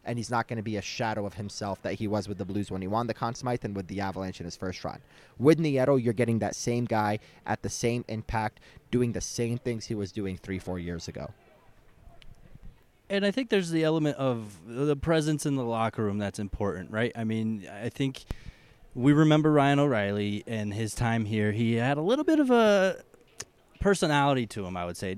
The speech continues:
Speaker 2: I, I don't wanna call it an ego 'cause that sounds a little bit negative, but y-,
Speaker 1: Yeah.
Speaker 2: you know, you know where I'm going.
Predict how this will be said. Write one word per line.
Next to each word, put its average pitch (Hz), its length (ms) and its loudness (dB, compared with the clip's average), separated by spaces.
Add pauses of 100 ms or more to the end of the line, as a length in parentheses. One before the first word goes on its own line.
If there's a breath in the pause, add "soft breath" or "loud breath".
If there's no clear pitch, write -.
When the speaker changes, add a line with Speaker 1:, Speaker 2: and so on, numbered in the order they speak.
Speaker 2:
I, 131 160 -6
I 151 80 0
don't 180 120 0
wanna 185 180 -2
call 160 240 4
it 151 40 6
an 131 140 0
ego 135 380 2
'cause 135 180 -2
that 120 160 2
sounds 113 280 -2
a 113 40 -6
little 117 160 -2
bit 113 140 -2
negative, 117 500 0
but 110 160 0
y-, 120 40 -4
Speaker 1:
Yeah. 104 200 -6
Speaker 2:
you 160 180 2
know, 107 160 -4
you 151 160 0
know 147 140 6
where 131 140 4
I'm 113 140 2
going. 98 340 0